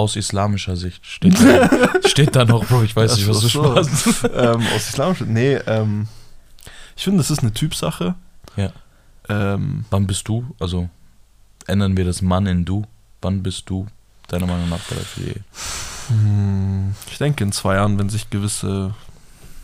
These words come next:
Speaker 2: Dinge noch ein bisschen mehr gesettet haben, so, weißt du, was ich meine, gewisse Visionen oder Ansichten oder was weiß ich.
Speaker 1: Geld.
Speaker 2: Geld auch vor allem.
Speaker 1: <laughs>
Speaker 2: Ähm, so irgendwie, du musst ja deiner Familie was bieten können, weißt du, was ich meine?
Speaker 1: Ja.
Speaker 2: Stand jetzt bin ich Student, so.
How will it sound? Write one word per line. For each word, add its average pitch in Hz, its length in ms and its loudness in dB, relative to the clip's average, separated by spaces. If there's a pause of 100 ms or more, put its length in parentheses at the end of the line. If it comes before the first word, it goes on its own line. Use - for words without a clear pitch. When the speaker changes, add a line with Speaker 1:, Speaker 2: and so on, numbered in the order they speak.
(120)
Speaker 2:
Dinge 107 320 0
noch 101 140 -2
ein 101 100 -2
bisschen 104 240 -4
mehr 107 140 0
gesettet 120 460 -4
haben, 120 320 -2 (460)
so, - 160 -8
weißt 104 180 -4
du, 107 40 -4
was 107 80 -6
ich - 40 -8
meine, 104 220 -2 (300)
gewisse 101 400 -6
Visionen 101 640 -2
oder 95 220 -6
Ansichten 98 560 -4
oder 90 180 -6
was 90 160 -6
weiß - 140 -8
ich. 104 260 -6 (500)
Speaker 1:
Geld. 92 320 0 (500)
Speaker 2:
Geld 107 340 2
auch 107 180 2
vor 92 200 -2
allem. 104 220 0
Speaker 1:
<laughs> - 40 -8 (800)
Speaker 2:
Ähm, 98 420 -2 (400)
so - 140 -6
irgendwie, 104 440 0
du 104 100 -4
musst 123 180 -2
ja 110 40 2
deiner 104 140 0
Familie 104 300 -2
was 101 140 -4
bieten 107 260 -6
können, 101 200 -6
weißt 101 180 -8
du, 98 40 -6
was - 80 -10
ich - 60 -14
meine? 107 180 -4
Speaker 1:
Ja. 95 100 -2 (520)
Speaker 2:
Stand 98 220 -8
jetzt 98 180 -8
bin 98 100 -4
ich 107 80 -8
Student, 95 400 -6
so. - 200 -14